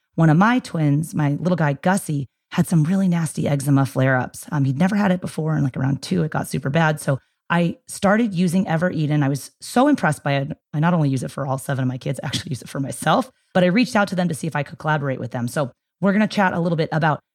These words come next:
what ingredients you look for and what to avoid when you're choosing products for your family skincare. And Doctor Hartman will dive deep on that for you guys. But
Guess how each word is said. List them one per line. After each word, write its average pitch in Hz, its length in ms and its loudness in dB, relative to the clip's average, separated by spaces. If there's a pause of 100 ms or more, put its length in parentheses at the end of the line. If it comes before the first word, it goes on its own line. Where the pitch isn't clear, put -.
(120)
what 185 180 2
ingredients 185 420 2
you 160 80 -4
look 185 140 -2
for 175 180 0
and 160 80 2
what 156 140 -2
to 160 120 -6
avoid 160 300 0
when 147 140 2
you're 143 140 2
choosing 254 560 2
products 143 500 0
for 147 400 -2
your 131 300 -4
family 123 340 0
skincare. 135 500 0
And 147 100 2
Doctor 139 220 0
Hartman 127 380 0
will 117 200 -2 (260)
dive 151 200 2
deep 131 200 -2
on 131 120 2
that 156 160 2
for 165 100 -6
you 143 100 -2
guys. 131 260 -2
But 196 220 2